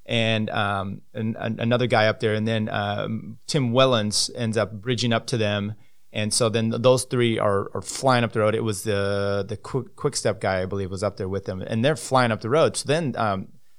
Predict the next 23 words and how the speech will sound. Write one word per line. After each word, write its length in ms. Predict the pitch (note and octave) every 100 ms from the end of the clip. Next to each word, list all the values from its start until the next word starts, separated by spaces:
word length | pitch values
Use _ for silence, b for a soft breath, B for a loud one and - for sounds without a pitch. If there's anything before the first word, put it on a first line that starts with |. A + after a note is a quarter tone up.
| - -
the, 180 | A2
the 140 | G#2+ A2
other 160 | A#2
two 400 | C3 - C3+ C3+
and, 560 | B2 A#2+ A2+ G#2+ G#2 -
uh, 220 | - G2+ G2
Mike 320 | G#2 A2+ -
Woods 300 | D3 G3 -
had 180 | A#2 -
to 240 | A#2 G#2+ A2 C#3 -
basically 500 | B2+ A#2 - A2+ G#2
bring 260 | A2 B2+
them 180 | A#2 G#2
back, 360 | G2 D#3+ A#2 -
and 100 | A#2+
they're 100 | C3+
working 380 | A2+ A#2 A2+
really 220 | A2+ B2+ A2+
hard 340 | A#2+ A2+ G#2+
to 100 | A2+
do 160 | G2+ C3+
so. 320 | - F#2 - b b b b
And 480 | C3 B2 A#2+ A2+